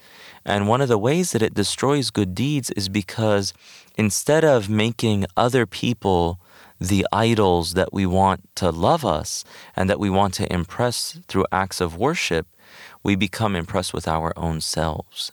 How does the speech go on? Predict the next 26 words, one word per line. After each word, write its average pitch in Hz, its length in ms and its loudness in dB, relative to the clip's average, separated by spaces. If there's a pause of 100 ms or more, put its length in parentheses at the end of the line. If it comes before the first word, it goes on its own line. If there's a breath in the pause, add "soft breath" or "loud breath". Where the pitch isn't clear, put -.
and 85 140 -2
not 82 220 -2
Allah 85 340 0
subhanahu 82 540 -6
wa 80 220 -6
ta'ala. 78 300 -4 (440 loud breath)
So 117 200 0
really 117 420 2
the 90 120 0 (160)
focus 143 320 0
of 104 160 -2
the 98 80 0
spiritual 113 520 0
path, 110 440 -4
the 95 180 0
whole 127 200 2
point 170 500 0 (120)
of 90 200 0
the 90 100 4
deen, 95 320 0
true 160 640 -2
tawheed, 92 840 0 (640 loud breath)
true 147 480 2
oneness 104 640 2
of 90 140 0
Allah, 87 500 0